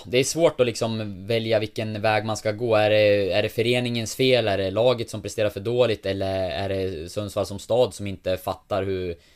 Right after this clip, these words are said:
hur pass, eh, ja, intressant och med allsvensk, det är med allsvensk fotboll?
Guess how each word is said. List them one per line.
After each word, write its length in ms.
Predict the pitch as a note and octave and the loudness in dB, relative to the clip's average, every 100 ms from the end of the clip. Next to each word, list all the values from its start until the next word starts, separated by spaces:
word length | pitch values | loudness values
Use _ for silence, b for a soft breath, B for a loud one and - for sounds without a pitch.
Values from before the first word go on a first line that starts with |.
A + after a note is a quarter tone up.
| b b | b b
hur 100 | - | -12
pass, 380 | F2+ G2 - - | -6 -4 -4 -4
eh, 340 | F#2+ F2+ F2+ - b _ | -2 0 -2 -6 b _
ja, 240 | - F#2 - | 0 0 -2
intressant 720 | A2 G#2+ G#2+ - G#2 G2+ - | -10 -4 -4 -2 -4 -6 -10
och 460 | - F#2 G2 F#2+ E2+ | -8 -2 0 0 -2
med 160 | G#2 | -4
allsvensk, 540 | G2+ F#2+ G2+ F#2 - - D#2+ | -4 -4 -8 -8 -12 -14 -2
det 100 | A#2 | 2
är 120 | C#3 | 4
med 100 | D3 | 2
allsvensk 280 | F#2+ F#2+ E2+ | -2 -4 -10
fotboll? 320 | F#2 D#2+ F2 | -12 -8 -8